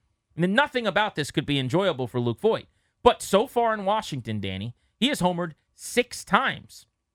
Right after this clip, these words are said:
You go through the numbers, twenty-nine games and six home runs. That is a thirty-three home run pace for Luke Voit, who's hitting about two forty-five or so in Washington.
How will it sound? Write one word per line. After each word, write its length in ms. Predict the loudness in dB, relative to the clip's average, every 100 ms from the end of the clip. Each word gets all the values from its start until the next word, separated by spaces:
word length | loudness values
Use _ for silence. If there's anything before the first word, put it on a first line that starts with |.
| _ _ _ _
You 140 | 2
go 160 | 4 2
through 240 | 0 -2
the 80 | 0
numbers, 580 | 0 0 -2 -6 -6 -14 _ _ _
twenty-nine 520 | 0 2 2 0 0
games 280 | -2 -2 -4
and 140 | -4
six 240 | -2 0 0
home 180 | 0
runs. 200 | 0 0
That 140 | 0 0
is 140 | 0
a 100 | -2
thirty-three 640 | -2 0 0 0 -4 -2
home 240 | 0 -2 0
run 160 | -2
pace 320 | 0 -2 -2 -4
for 160 | -6
Luke 240 | -4 -4 -4
Voit, 300 | 0 0 -2 _ _ _
who's 160 | 0
hitting 260 | 0 0 -2
about 340 | -2 -2 -2
two 200 | -8 -10
forty-five 840 | -10 -4 -2 -2 -2 -2 0 0 -2
or 60 |
so 260 | -2 0 0
in 120 | -2
Washington. 640 | -4 -4 -6 -8 -8 -8